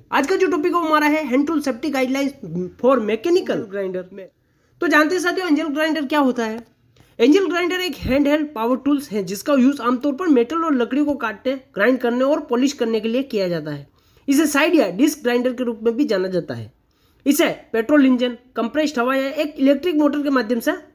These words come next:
चलाया जाता है। अब जानते हैं साथियों, pneumatic grinder for very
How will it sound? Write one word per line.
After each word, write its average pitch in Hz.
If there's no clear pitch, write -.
चलाया 202
जाता 196
है। 180
अब 339
जानते 359
हैं 339
साथियों, 349
pneumatic 294
grinder 262
for 285
very 277